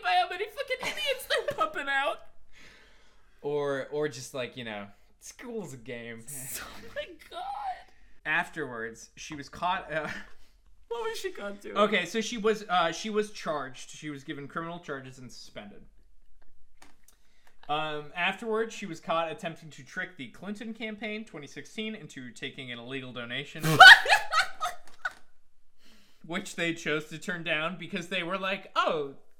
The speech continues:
Speaker 2: yeah, <laughs> this is illegal." And because, because the Clinton
Speaker 1: And then
Speaker 2: campaign
Speaker 1: she asked by emailing them, <laughs> being like, "Do you want an illegal <laughs> donation?"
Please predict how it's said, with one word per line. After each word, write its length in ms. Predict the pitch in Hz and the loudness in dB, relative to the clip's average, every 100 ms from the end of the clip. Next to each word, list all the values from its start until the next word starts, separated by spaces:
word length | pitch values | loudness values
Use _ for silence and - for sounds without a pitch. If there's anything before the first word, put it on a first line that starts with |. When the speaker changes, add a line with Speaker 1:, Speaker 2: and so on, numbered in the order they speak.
| - - - - | -18 -20 -20 -20
Speaker 2:
yeah, 480 | 285 294 330 147 - - | -18 -8 -2 0 0 -2
<laughs> 40 | |
this 220 | 262 240 | -4 -4
is 180 | 226 202 | -6 -8
illegal." 520 | 202 247 302 160 135 - - - - | -8 -8 -8 -10 -10 -14 -18 -18 -10
And 120 | 202 | -8
because, 400 | 220 247 226 196 - | -6 -4 -4 -6 -12
because 520 | 190 185 190 208 185 - | -10 -10 -4 -4 -4 -8
the 140 | 175 | -8
Clinton 300 | 330 214 214 | -4 0 4
Speaker 1:
And 100 | 269 | 4
then 120 | 294 - | 2 -2
Speaker 2:
campaign 200 | - - | -2 -2
Speaker 1:
she 40 | |
asked 400 | 240 254 254 - | 2 2 2 0
by 180 | 247 233 - | -2 -2 -2
emailing 540 | 214 214 214 214 208 | -8 -4 -4 -2 -4
them, 220 | 202 202 - | -6 -4 -2
<laughs> 40 | |
being 160 | - 202 | 0 -2
like, 320 | 226 220 214 | -2 -4 -4
"Do 80 | 226 | -6
you 240 | 220 226 | -4 0
want 200 | 226 226 - | 2 2 0
an 80 | 240 | -2
illegal 500 | 240 220 208 202 226 | -2 0 -2 0 -2
<laughs> 0 | |
donation?" 720 | 220 208 202 202 240 - | -2 -4 -4 -4 -4 -6